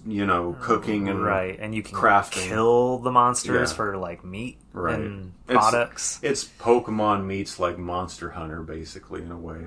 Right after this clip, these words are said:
Speaker 2: Yeah.
Speaker 1: With guns.
Speaker 2: Um, and anyways, this game has exploded.
Speaker 1: Yeah.
Speaker 2: Um, like, we're talking five million copies in, like, three days.
Speaker 1: Right.
Speaker 2: Like, from no one ha-, ever having heard of this game
Speaker 1: Mm-hmm.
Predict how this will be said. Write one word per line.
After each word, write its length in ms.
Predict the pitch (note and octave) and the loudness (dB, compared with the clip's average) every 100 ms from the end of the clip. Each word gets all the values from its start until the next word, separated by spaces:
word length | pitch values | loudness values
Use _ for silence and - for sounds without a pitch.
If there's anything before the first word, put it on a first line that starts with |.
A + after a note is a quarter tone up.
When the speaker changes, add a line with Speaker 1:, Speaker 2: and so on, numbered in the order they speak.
| E2 | -12
Speaker 2:
Yeah. 380 | G#2+ G#2+ F#2+ E2+ | -4 -2 0 0
Speaker 1:
With 160 | G2+ | 0
guns. 500 | F2 F2 E2 D#2 E2 - - _ | 2 2 2 -4 -12 -20 -20 _
Speaker 2:
Um, 360 | A#2+ G#2+ G2 G2 | 4 4 2 -2
and 80 | |
anyways, 280 | B2+ C3+ B2 | 0 2 2
this 140 | C3 D#3 | 0 0
game 300 | D3+ D3 C#3 | 0 -2 -2
has 640 | A#2 A2+ A2 G#2+ G2+ G2 - | -2 0 0 0 -4 -8 -8
exploded. 1040 | C3 A#2+ - - B2 A#2+ C#3 D3+ G#2 - - - | -6 -2 -4 -2 -2 0 2 2 0 -8 -18 -12
Speaker 1:
Yeah. 180 | G2+ D#2 - _ - | -8 -8 -8 _ -2
Speaker 2:
Um, 340 | G#2+ G2+ G2+ | 0 0 0
like, 320 | G2+ F#2+ F#2+ - | -2 -2 -6 -8
we're 120 | B2+ | -6
talking 400 | C3 C3+ C3 B2+ | 0 0 0 -6
five 360 | A#2 C3 A#2+ B2 | 0 4 4 4
million 300 | B2+ B2 A#2 | 0 -2 -4
copies 560 | A2 A2 A2 G2 F#2 F#2 | -2 0 0 -4 -8 -10
in, 120 | G2+ | -10
like, 200 | F#2 F2+ | -10 -12
three 180 | G#2 G2+ | -10 -8
days. 420 | F#2+ D#2+ E2 G2+ G2 | -8 -8 -8 -6 -2
Speaker 1:
Right. 340 | F#2 D#2+ - - - _ | 0 -2 -6 -18 -20 _
Speaker 2:
Like, 260 | - G#2 G2 | -2 0 0
from 380 | - A2+ A2 A#2 | 2 2 2 2
no 140 | A#2+ | 4
one 300 | D#3 E3+ C#3+ | 4 2 -2
ha-, 180 | A2+ C3 | -4 -4
ever 200 | C#3 C3+ | -2 0
having 260 | B2 B2+ A#2+ | 0 -2 -4
heard 400 | - - B2+ C#3 | -10 -2 4 4
of 120 | G2 | 2
this 180 | F2 E2+ | -4 -10
game 420 | F2+ F2 E2+ E2+ | -10 -12 -12 -12
Speaker 1:
Mm-hmm. 300 | G#2 F2 E2+ | -12 -12 -14